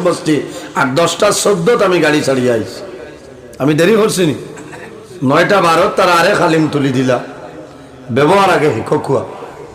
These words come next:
ও আমি কইছি, "ওয়াজও যাইতাম।" বলে, "জি না, আপনার টাইম বলে সাড়ে নয়টা আসলো, দেড়ায় না তো দেরি হয়ে যা, ফোনে দশটা, দশটা বাজি যা।" কইলা, "জি না, এটা তো টাইম দেই আইতা, আর ওয়াজের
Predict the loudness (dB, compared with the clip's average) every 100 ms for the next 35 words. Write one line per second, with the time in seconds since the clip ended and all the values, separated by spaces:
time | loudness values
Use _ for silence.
0 | -20 -20 -20 -20 -20 0 2 4 4 2
1 | 2 2 0 2 2 2 2 2 2 2
2 | 2 2 2 2 -2 -8 -12 -10 -2 0
3 | 2 2 2 2 2 2 2 4 2 4
4 | 2 2 2 2 2 2 2 4 2 0
5 | 0 2 2 2 2 -2 -4 -10 -14 -16
6 | -4 2 2 4 2 2 2 2 0 2
7 | 2 2 0 -2 -4 -14 -16 -18 -18 -20
8 | -6 0 2 4 2 4 2 2 0 0
9 | 0 2 2 2 4 4 2 2 0 -2
10 | -4 -12 -8 0 2 4 2 2